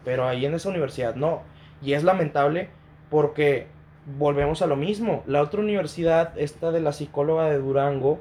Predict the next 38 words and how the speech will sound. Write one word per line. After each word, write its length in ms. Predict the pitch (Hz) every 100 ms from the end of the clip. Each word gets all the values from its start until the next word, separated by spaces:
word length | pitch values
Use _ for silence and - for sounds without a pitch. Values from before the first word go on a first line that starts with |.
| - - - -
también 300 | - 139 139
era 200 | 156 180
pública 440 | 175 170 165 160 185
y 40 |
pasaba 360 | 175 139 139 151
lo 100 | 175
mismo. 400 | 180 247 277 214 - - - - -
Hasta 400 | 156 156 - 156
que 120 | - 151
se 140 | -
hace 220 | 185 240
viral 320 | 277 247 214 208
algo, 360 | 185 170 233 - - - -
hasta 360 | 147 147 147
que 140 | 147 139
ya 200 | 156 190
vi-, 220 | 202 202
va 500 | 151 156 160 175 196
a 40 |
las 220 | 196 165
redes 180 | 147 170
sociales, 720 | 175 156 147 139 143 175 175 - - -
las 160 | 135 139
cadenas 320 | 143 143 165
de 60 | 175
televisión, 800 | 170 151 131 123 - 135 143 156
los 100 | 160
periódicos 560 | - 139 135 151 160 165
a, 160 | 147 -
a 180 | 127 135
informar 420 | 147 143 143 131 165
acerca 280 | 170 160
de 60 | 147
eso, 200 | 143 180 -
ya 340 | 127 127 127 123 - - - -
vamos 260 | 139 143 165
a 40 |
hacer 400 | 160 - 151 139